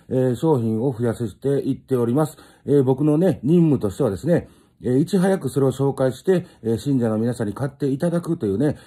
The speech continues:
えー、仕事がありますので、えー、今回も、えー、紹介していきたいと思います。いきます。えー、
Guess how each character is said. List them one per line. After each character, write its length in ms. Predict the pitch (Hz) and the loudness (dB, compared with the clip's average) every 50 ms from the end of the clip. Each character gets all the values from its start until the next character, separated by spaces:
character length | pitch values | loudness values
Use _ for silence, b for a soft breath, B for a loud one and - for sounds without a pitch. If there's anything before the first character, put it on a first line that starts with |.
| B B B | B B B
え 60 | 107 | -2
ー、 100 | 110 107 | -2 -2
仕 140 | 95 - - | -2 -4 -2
事 180 | 170 175 - 160 | -2 -2 -2 -2
が 140 | 156 147 | -2 -2
あ 40 | 117 | -2
り 60 | 104 | -2
ま 120 | 104 104 98 | -4 -4 -4
す 80 | - | -4
の 80 | 107 104 | -4 -2
で、 200 | 120 147 147 139 B B B | 0 -2 -2 -2 B B B
え 60 | - | -4
ー、 140 | 120 123 120 | -2 -2 -2
今 200 | 120 123 123 131 | -2 -2 -4 -2
回 180 | 123 123 110 110 | -2 -2 0 0
も、 220 | 143 160 151 131 | 2 2 2 2
え 180 | 123 117 113 110 | 2 2 2 2
ー、 0 | |
紹 260 | 101 - 123 123 117 | 0 -2 -2 -4 -2
介 220 | - 113 113 107 95 | -2 -4 -4 -4 -4
し 60 | - | -4
て 100 | - 110 | -4 -4
い 100 | 107 95 | -4 -4
き 240 | - _ - - - | -8 _ -20 -14 -6
た 160 | - 120 113 | -2 -2 -2
い 80 | 107 - | -2 0
と 120 | - 165 | 0 0
思 140 | 147 117 104 | 0 0 0
い 60 | 98 | 0
ま 100 | 127 156 | 0 -2
す。 120 | - - b b b b b b b b b b | -2 -4 b b b b b b b b b b
い 100 | - 131 | -8 -6
き 80 | 131 135 | -2 0
ま 120 | 143 131 | 0 -2
す。 160 | - - - - | -2 -4 -8 -4
え 40 | 113 113 110 107 104 | 0 0 2 2 0
ー、 60 | 101 | -2